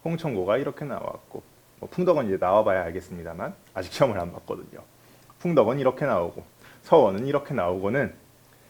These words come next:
어, 자세한 거는 수업 시간과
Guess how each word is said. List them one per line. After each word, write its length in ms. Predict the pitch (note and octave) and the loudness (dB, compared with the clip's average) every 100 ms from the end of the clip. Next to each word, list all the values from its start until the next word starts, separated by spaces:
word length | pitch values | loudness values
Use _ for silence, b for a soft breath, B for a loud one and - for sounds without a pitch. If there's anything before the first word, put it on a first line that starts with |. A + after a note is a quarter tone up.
| b b b b b _ _ | b b b b b _ _
어, 580 | G2+ F#2 F2+ F2 E2 - - _ _ _ _ _ _ _ _ _ - | 0 4 4 2 0 -4 -14 _ _ _ _ _ _ _ _ _ -12
자세한 480 | - F3 A3+ A3 C3 | 0 2 6 6 4
거는 320 | G#2 B2 B2 - - _ _ _ _ _ _ | -2 -2 -6 -10 -20 _ _ _ _ _ _
수업 800 | - - G3+ G3 F#3+ F#3 F3+ F3 | -10 4 8 8 10 10 8 6
시간과 600 | - - F#3 F3 A2 A#2+ | 0 0 2 2 0 -2